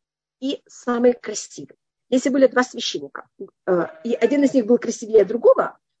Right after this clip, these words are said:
главный священник будет именно тот, кто более красивый. Поэтому тут у нас вот именно эта изящность, она нам очень важна. Кто её проявлял, это качество, это Аарон.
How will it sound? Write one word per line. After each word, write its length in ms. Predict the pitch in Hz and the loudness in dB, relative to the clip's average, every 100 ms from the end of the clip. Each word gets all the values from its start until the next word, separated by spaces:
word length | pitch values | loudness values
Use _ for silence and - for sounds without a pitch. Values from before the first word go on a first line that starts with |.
| _ | _
главный 320 | 214 277 269 | 0 2 2
священник 460 | 262 254 285 349 294 | 0 -2 -6 -2 0
будет 260 | 220 220 269 | -2 -4 -4
именно 240 | 233 226 | -4 -2
тот, 200 | 311 339 | -4 -8
кто 280 | - 262 - | 0 0 0
более 280 | 196 208 220 | 4 6 6
красивый. 400 | - 196 - _ _ _ _ _ _ _ _ _ _ _ _ _ _ _ _ _ _ _ _ _ _ _ _ _ _ _ _ _ _ _ _ _ - 175 190 - - | 2 -18 -18 _ _ _ _ _ _ _ _ _ _ _ _ _ _ _ _ _ _ _ _ _ _ _ _ _ _ _ _ _ _ _ _ _ -2 2 2 0 -2
Поэтому 520 | 240 240 254 247 - _ _ | -2 2 4 4 2 _ _
тут 180 | - 240 | -12 -4
у 40 | 226 | -2
нас 200 | 214 - | -2 -4
вот 200 | 196 _ | -10 _
именно 240 | - 208 202 - | -2 0 2 0
эта 320 | - 190 185 _ | -4 -4 -6 _
изящность, 600 | - 185 254 269 208 185 - | -16 -4 -4 -2 -2 -2 -2
она 140 | 196 | -2
нам 160 | 196 190 | 0 -2
очень 240 | - 170 | -6 -12
важна. 300 | 165 - 294 571 _ _ _ | -12 -4 -4 -4 _ _ _
Кто 220 | - 302 | -2 2
её 140 | 277 | 4
проявлял, 480 | 262 240 220 208 220 | 2 0 -4 -2 -2
это 180 | 202 196 | -2 -6
качество, 520 | - 196 190 - - - | -8 -8 -8 -12 -12 -10
это 180 | 180 | -12
Аарон. 540 | - 170 180 277 392 | -10 -8 0 4 4